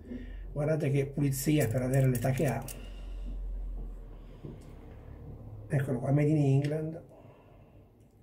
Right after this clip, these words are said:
Gillette Aristocrat inglese. Spero che si veda, perfetto.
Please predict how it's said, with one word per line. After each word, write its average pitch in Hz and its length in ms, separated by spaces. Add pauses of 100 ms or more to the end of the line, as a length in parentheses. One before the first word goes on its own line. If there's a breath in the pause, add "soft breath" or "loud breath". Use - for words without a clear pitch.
(720 soft breath)
Gillette 151 580
Aristocrat 135 880
inglese. 135 540 (2500 soft breath)
Spero 131 340
che - 220
si 139 80
veda, - 260 (100)
perfetto. - 520